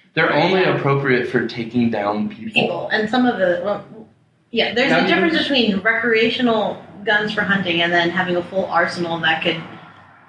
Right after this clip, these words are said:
Speaker 2: take down anyone. And if you're
Speaker 3: Yeah,
Speaker 2: using
Speaker 3: and
Speaker 2: it for
Speaker 3: it's
Speaker 2: protection, how many guns do you possibly need? You're one person, or maybe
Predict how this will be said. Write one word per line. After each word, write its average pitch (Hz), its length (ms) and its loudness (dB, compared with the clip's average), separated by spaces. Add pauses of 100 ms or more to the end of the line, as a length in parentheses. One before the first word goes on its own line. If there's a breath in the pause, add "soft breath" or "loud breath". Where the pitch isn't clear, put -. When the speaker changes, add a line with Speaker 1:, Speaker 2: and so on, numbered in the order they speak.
(160)
Speaker 2:
take 185 260 -2
down 170 400 2
anyone. 160 380 -2
And 196 100 -4
if 226 180 0
you're 202 140 2
Speaker 3:
Yeah, 269 100 2
Speaker 2:
using 196 180 2
Speaker 3:
and 175 60 2
Speaker 2:
it - 20 -4
for 220 100 2
Speaker 3:
it's - 100 0
Speaker 2:
protection, 247 420 -2
how 208 180 0
many 214 160 -2
guns 185 400 0
do 185 80 -8
you 180 80 -10
possibly 175 560 0
need? 175 380 -4
You're 170 120 -2
one 180 260 2
person, 170 500 -2
or 180 180 2
maybe 180 420 -4